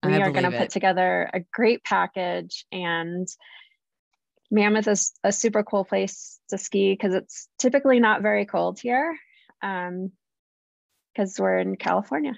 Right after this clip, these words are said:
Speaker 1: So,
Speaker 2: Yeah.
Speaker 1: <laughs> so
Speaker 2: But you
Speaker 1: come on
Speaker 2: managed to get
Speaker 1: out.
Speaker 2: a ton of snow.
Speaker 1: It's a, um, Mammoth Mountain is a volcano, and it's a little shorter than the mountains all around it. So it
Speaker 2: Yeah.
Speaker 1: has this orographic effect, which means that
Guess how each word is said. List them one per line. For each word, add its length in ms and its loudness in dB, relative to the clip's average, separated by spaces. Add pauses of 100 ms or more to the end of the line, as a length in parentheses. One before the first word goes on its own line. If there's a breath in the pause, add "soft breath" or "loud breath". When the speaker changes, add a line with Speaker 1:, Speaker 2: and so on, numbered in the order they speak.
(180)
Speaker 1:
So, 200 -6
Speaker 2:
Yeah. 160 -2
Speaker 1:
<laughs> 600 -2
so 180 -4
Speaker 2:
But 80 4
you 80 2
Speaker 1:
come 100 6
on 80 6
Speaker 2:
managed 180 2
to 80 0
get 100 0
Speaker 1:
out. 40 4
Speaker 2:
a 40 0 (100)
ton 160 0
of 80 0
snow. 720 -4 (920)
Speaker 1:
It's 280 0
a, 220 2 (300)
um, 420 0 (140)
Mammoth 420 0
Mountain 500 -2
is 160 -4
a 40 -4
volcano, 840 -4 (640 soft breath)
and 380 0
it's 140 -6
a 40 -2
little 540 0 (120)
shorter 500 0
than 520 -4
the 80 -6
mountains 380 -2
all 160 0
around 320 -4
it. 220 -2
So 280 -2
it 80 -6
Speaker 2:
Yeah. 140 -10
Speaker 1:
has 400 -4
this 300 -4
orographic 680 -2
effect, 440 -6
which 200 -8
means 320 -2
that 260 0